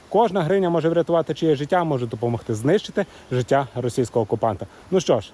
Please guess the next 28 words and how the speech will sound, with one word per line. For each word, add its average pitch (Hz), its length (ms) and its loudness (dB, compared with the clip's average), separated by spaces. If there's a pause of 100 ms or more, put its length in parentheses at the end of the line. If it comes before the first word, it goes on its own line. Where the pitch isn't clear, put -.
(140)
погнали 151 460 2 (160)
шукати. 190 460 -2 (240)
Минулого 196 400 -2
разу 190 380 -2 (240)
я 170 160 -2
знайшов 190 340 -4
гарний 185 260 -2
смітник, 202 480 -4 (160)
де 185 240 0 (280)
було 180 200 -2
горнятко 165 640 -4 (240)
шістдесят 175 680 -4
років 185 380 -4
правління 175 580 -2
Франца 175 500 -4
Йосифа. 180 600 -4 (640)
І 208 140 0
сьогодні 214 480 0
ми 190 140 2
докопуємо 185 880 0 (200)
цей 180 200 2
смітник, 202 600 0
і 185 100 -2
камрад 185 380 2
каже, 196 260 0
вже 175 220 2
пляшечку 185 680 0
знайшов. 127 500 0